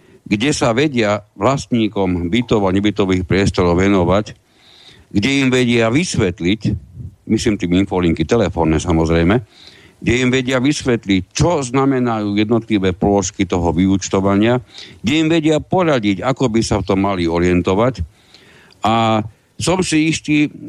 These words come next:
že pokiaľ ste správca, ktorý to myslí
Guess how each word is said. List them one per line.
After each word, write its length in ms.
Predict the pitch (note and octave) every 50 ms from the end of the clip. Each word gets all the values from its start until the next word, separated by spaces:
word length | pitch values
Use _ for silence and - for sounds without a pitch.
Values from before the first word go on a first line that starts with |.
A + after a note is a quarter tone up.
| -
že 240 | A2+ A#2 C3 C#3 C3
pokiaľ 400 | A#2+ - - - - D3 C#3 C#3
ste 320 | C3 - - - - A#2+ A2+
správca, 720 | - - - - B2+ C#3 D#3 D#3+ D#3 - - - F#2 E2+
ktorý 320 | D#2 - - G#2+ A2 A2+
to 160 | A2 - A2+ A2
myslí 480 | A2+ A#2+ A#2+ A#2+ - A#2 A2+ G#2+ G#2